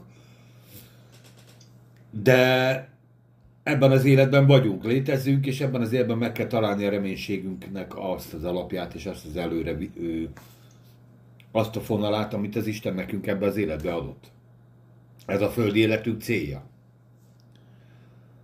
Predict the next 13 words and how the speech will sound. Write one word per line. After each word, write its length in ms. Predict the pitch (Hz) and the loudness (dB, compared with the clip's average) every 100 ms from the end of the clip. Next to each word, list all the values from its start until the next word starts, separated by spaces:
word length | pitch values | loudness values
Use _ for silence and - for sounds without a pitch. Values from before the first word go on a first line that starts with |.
| - - - - - - - - - - | -20 -20 -20 -20 -20 -20 -20 -20 -20 -4
Azokat 400 | 139 139 139 135 | 2 4 4 2
az 120 | 123 | 2
álmokat, 540 | 123 120 120 117 113 120 | 2 2 2 0 -2 -2
azokat 340 | 123 123 123 | -2 -4 -6
a 80 | 117 | -6
kijelentéseket, 800 | - 123 113 107 107 - 104 110 | -2 -2 -2 -6 -8 -8 -8 -6
azokat 380 | 123 110 110 104 | -4 -4 -6 -4
a 80 | 98 | -2
látásokat 680 | 98 92 92 85 - 95 - | -2 -4 -8 -10 -10 -12 -8
kell 200 | 92 87 | -8 -6
meg, 300 | 92 - - - 85 | -8 -8 -14 -20 -14
ö, 60 | - | -10
ö, 440 | 87 85 87 90 | -8 -8 -8 -8